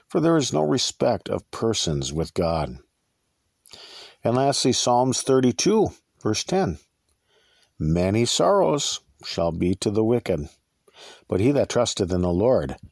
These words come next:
mercy shall compass him about." So the first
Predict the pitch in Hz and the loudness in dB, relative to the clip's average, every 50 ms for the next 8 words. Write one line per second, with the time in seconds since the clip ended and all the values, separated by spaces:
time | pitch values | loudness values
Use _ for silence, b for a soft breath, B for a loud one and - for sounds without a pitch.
0 | _ - 87 82 87 104 117 120 - - - 147 151 160 - b b b b b | _ -8 -4 -2 0 0 0 0 -2 -2 0 0 0 -2 -4 b b b b b
1 | - - - - 78 76 73 - _ - - - 117 117 - 120 110 - - 117 | -10 -6 -2 -2 -2 -2 -4 -6 _ -8 -4 -4 -4 -2 0 -2 -2 0 -2 -2
2 | 107 107 101 95 90 85 78 73 71 - _ - - _ _ _ _ _ _ _ | -2 -2 0 0 0 0 0 -2 -4 -8 _ -20 -20 _ _ _ _ _ _ _
3 | _ _ _ _ _ _ _ _ _ B B B B B B B B B B B | _ _ _ _ _ _ _ _ _ B B B B B B B B B B B
4 | B B B B B - - - 139 135 135 139 135 139 - - - 269 294 277 | B B B B B -10 -4 0 2 2 4 4 2 2 0 2 2 4 4 4
5 | - - - - | 2 -2 -4 -8